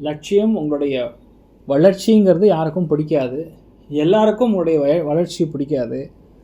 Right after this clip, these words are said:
அதனால இதெல்லாம் கொஞ்சம் பார்த்து கவனமா நடந்துக்கிறது நல்லது. விரோதத்தன்மை அதிகரிக்கக்கூடிய வாய்ப்புகள் தான்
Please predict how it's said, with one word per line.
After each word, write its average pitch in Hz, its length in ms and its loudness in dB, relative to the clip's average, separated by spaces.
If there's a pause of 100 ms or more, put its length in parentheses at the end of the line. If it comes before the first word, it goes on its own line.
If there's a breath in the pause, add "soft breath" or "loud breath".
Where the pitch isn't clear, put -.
(140)
அதனால 131 220 -8
இதெல்லாம் 175 240 -4
கொஞ்சம் 139 240 -8
பார்த்து 185 380 -2
கவனமா 151 400 -4
நடந்துக்கிறது 127 400 -8
நல்லது. 120 380 -10 (680)
விரோதத்தன்மை 208 760 4
அதிகரிக்கக்கூடிய 165 840 -2
வாய்ப்புகள் 131 540 -6
தான் 214 480 -2